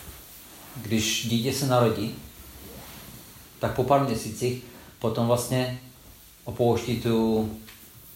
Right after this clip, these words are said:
mm, a, tu místnost vlastně, kde se dítě narodilo.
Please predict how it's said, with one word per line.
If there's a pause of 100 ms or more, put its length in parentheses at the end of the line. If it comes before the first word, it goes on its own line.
mm, (1700)
a, (1300)
tu
místnost
vlastně, (680)
kde
se
dítě
narodilo.